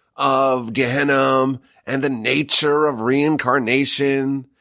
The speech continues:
and what's all that about, and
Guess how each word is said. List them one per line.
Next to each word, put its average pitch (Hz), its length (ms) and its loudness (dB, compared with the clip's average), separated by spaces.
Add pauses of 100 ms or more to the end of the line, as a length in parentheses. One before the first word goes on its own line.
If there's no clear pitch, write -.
(140)
and 131 120 -2
what's 170 240 -2
all 165 280 2
that 147 260 0
about, 156 880 0 (420)
and 135 600 0